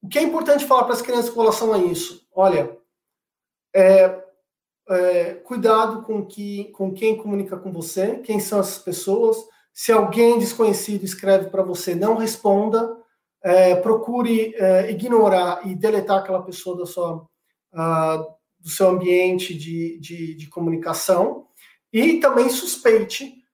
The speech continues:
quando algum tipo de proposta seja muito boa, <laughs> porque geralmente ela não é, não é uma proposta,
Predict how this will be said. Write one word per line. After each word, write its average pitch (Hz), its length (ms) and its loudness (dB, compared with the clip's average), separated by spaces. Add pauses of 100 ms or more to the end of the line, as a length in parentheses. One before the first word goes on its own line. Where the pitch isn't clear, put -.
(200)
quando 220 240 2
algum 226 240 0
tipo 226 340 -10
de 202 140 -8
proposta 214 680 -2
seja 202 320 -4
muito 196 280 -2
boa, 180 540 0 (100)
<laughs> - 100 -20
porque - 600 -10
geralmente 214 920 0 (240)
ela 190 540 0
não 190 340 0
é, 180 360 0 (360)
não 190 320 2
é 185 60 4
uma 185 220 -2
proposta, 170 800 -4